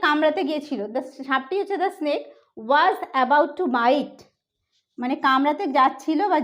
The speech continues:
গিয়েছিল, was about to bite him, তাকে, তাকে মানে the son of the farmer, মানে সে কৃষকের ছেলেকে কামড়াতে গিয়েছিল।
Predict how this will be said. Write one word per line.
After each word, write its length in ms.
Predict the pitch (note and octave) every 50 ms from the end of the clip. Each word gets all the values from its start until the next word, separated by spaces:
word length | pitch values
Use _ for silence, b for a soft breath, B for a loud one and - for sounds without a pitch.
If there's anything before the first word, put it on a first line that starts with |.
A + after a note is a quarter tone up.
| A3+ A3+
গিয়েছিল, 360 | - B3 A#3+ B3 - A3 G3 G3 G3 G3+ A#3
was 360 | A#3+ B3 A#3 A3 A#3+ D4+ - - - _ _ _ _ _ _ _ _ _ _ _ _ _ _ _ _ _ _ _ _ _ _ _ _ _ _ _ - A3 A3+ A#3
about 420 | A3+ A#3 C#4+ C#4+ D4+ D#4+ G4+ G4+ - - - _ _ -
to 120 | D4 D4+ E4+ A4+ B4+ - - - _ _ _ _ _ _ _ _ _ _ _ _ _ _ _ _ _ _ _ _ _ _ _ _ _ _ _ _ -
bite 440 | A3 A3 A#3 B3+ C#4+ E4 E4 E4 C4
him, 400 | B3 E4 E4+ D#4+ C4 A#3 - -
তাকে, 320 | B3+ B3 - - B3 G3+
তাকে 300 | - B3+ B3+ - E4+ E4
মানে 200 | E4 E4 E4+ A4+ C#5 - B B B B B A#3+
the 100 | B3+ -
son 260 | - C#4+ C#4+ D#4 E4 D#4+
of 60 | C#4+
the 120 | - -
farmer, 400 | - - E4 C#4 B3 G#3+ F#3+ F3+ F3+ - - _ _ B3+
মানে 160 | B3+ C#4+ E4+
সে 100 | - G4
কৃষকের 580 | E4+ - D#4 D4+ C#4+ D#4 D4+ C#4+ C#4+ E4+ E4+ D#4
ছেলেকে 320 | - D4 C4 C#4 D#4 A4
কামড়াতে 460 | A#4 - C4 A3+ G#3+ G#3+ A3+ A3+ F#4 D#4
গিয়েছিল। 420 | C4 A3+ F#3+ G3 - G#3+ F#3 -